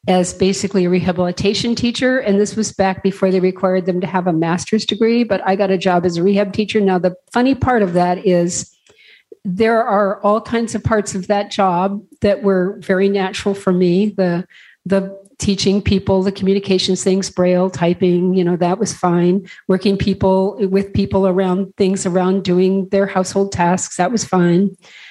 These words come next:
Cooking was not fine. And I was like, "I don't know what in the world I'm gonna do about this 'cause I absolutely hate cooking."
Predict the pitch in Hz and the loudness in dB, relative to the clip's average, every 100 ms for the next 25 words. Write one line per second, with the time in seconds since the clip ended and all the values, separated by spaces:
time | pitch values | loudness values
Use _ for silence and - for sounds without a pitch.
0 | - - 302 311 208 185 202 226 214 208 | -10 -2 0 2 2 2 2 0 0 0
1 | - 220 214 214 208 185 165 165 175 180 | 2 0 0 -2 -2 -2 -2 -2 -2 0
2 | 180 175 180 - 185 190 220 302 240 220 | 0 0 0 0 0 0 2 2 2 2
3 | 226 240 240 240 240 233 233 240 247 254 | 2 0 0 2 2 2 0 0 0 -2
4 | 214 277 220 196 208 202 196 196 - 214 | -2 -2 -2 -2 -4 -4 -6 -6 -4 -2
5 | 226 269 269 226 208 - 226 240 214 240 | -2 -2 -2 -4 -8 -4 -2 0 0 0
6 | 247 - 208 202 185 214 | -2 -2 -2 0 0 -2